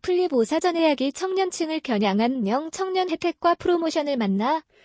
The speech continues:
이공삼공 세대를 중심으로 좋은 반응을 얻고 있다며 단말 개통이 시작되는 팔 일부터는 제휴카드, 티안심 보상 등 파격적인 구매 지원 프로그램도 제공할 계획이라고 밝혔다.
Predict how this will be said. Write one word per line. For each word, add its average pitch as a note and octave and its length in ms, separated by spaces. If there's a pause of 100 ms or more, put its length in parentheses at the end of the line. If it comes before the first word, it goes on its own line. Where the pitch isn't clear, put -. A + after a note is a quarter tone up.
(320)
이공삼공 E4+ 720
세대를 D#4 460
중심으로 C4 640
좋은 B3 340
반응을 C#4 380
얻고 B3 320
있다며 G#3 600 (460)
단말 C#4 340
개통이 D#4+ 480
시작되는 E4 600
팔 F#4 160
일부터는 C#4+ 680 (720)
제휴카드, B3 760 (240)
티안심 D4+ 480
보상 C#4+ 320
등 D4 340
파격적인 E4+ 680
구매 C4+ 300
지원 A#3+ 340
프로그램도 C4 720
제공할 D#4+ 480
계획이라고 B3+ 640
밝혔다. G#3 720